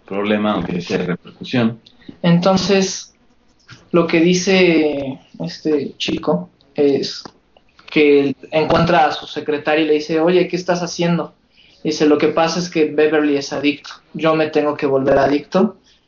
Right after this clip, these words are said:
Speaker 2: para estar sintonizados de nuevo.
Speaker 1: Claro.
Speaker 2: Y una vez que estemos sintonizados, todo volverá a la normalidad".
Speaker 1: Claro. Sí, porque es, pues, o sea, es tomar el camino de,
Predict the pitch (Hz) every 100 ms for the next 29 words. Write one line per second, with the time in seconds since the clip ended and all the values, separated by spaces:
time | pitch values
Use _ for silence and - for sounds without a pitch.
0 | _ _ _ 143 139 - 147 - 151 135
1 | 131 131 - 139 135 127 135 131 131 131
2 | - _ _ _ _ 107 156 156 147 147
3 | - - 147 143 143 143 131 131 131 -
4 | 156 185 240 - _ _ _ _ _ _
5 | _ _ _ _ _ 170 156 143 139 131
6 | 135 135 131 120 123 123 120 - _ _
7 | _ _ _ _ - - 113 110 - _
8 | _ - 156 113 117 107 110 - - 98
9 | 101 92 117 110 107 113 - - _ _
10 | _ _ - - _ - 104 110 113 110
11 | - 104 110 110 98 107 113